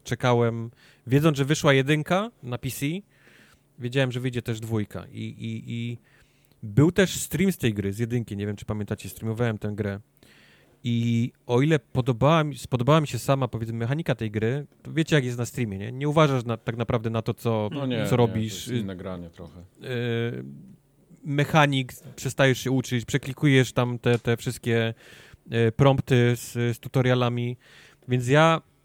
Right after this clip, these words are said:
Speaker 1: chciałem wrócić po streamie i, i tak naprawdę myślałem, że musiałbym zacząć od początku, nie? Bo, bo, bo tak naprawdę nie wiem, co to jest key, key burst, wiesz, wszystkie te, te
Speaker 2: Mhm.
Speaker 1: rzeczy, które ta gra wymaga,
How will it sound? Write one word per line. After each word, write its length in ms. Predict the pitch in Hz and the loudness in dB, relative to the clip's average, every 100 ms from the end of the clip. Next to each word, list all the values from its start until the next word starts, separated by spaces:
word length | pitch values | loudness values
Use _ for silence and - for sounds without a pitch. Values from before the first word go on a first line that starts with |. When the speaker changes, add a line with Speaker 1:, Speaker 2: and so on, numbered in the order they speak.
| _ | _
Speaker 1:
chciałem 320 | - 165 151 123 | -4 2 2 4
wrócić 360 | 131 190 165 | 4 4 0
po 120 | - | 0
streamie 500 | 123 135 120 110 117 139 _ _ _ - | 0 0 -2 -2 -4 -6 _ _ _ -20
i, 140 | 135 - - | -20 -18 -10
i 160 | 135 131 _ | -8 -8 _
tak 140 | 139 131 | -2 0
naprawdę 560 | 135 143 135 135 127 - - | 2 2 2 2 2 0 -6
myślałem, 260 | 123 135 | -4 -4
że 80 | 139 | -2
musiałbym 300 | 143 143 127 | 0 0 0
zacząć 240 | 131 123 | -2 -2
od 80 | 117 | -4
początku, 460 | - - 110 - 95 | -2 0 -2 -4 -10
nie? 200 | 101 120 | -8 -4
Bo, 180 | 113 110 | -4 -2
bo, 220 | 110 110 | -2 -2
bo 220 | 110 110 | -4 -6
tak 200 | - 117 | -6 -6
naprawdę 320 | 117 120 110 | -2 -2 -2
nie 160 | 120 120 | 0 2
wiem, 260 | 110 104 104 | 2 -2 -4
co 100 | - | -2
to 100 | 120 | 0
jest 160 | 110 - | 0 0
key, 340 | - 139 127 - - | -4 0 0 0 -2
key 100 | 135 | 6
burst, 460 | 127 120 120 - | 8 8 4 -2
wiesz, 280 | 120 107 - | 0 0 -2
wszystkie 380 | - 135 - 123 | -6 -4 0 0
te, 40 | |
te 60 | 113 | 0
Speaker 2:
Mhm. 200 | 101 120 | 0 2
Speaker 1:
rzeczy, 240 | 123 120 | 0 -2
które 240 | 120 127 117 | -4 -4 -2
ta 140 | 120 | -2
gra 220 | 117 123 | 0 0
wymaga, 600 | 117 139 143 127 123 113 | 2 4 4 4 4 2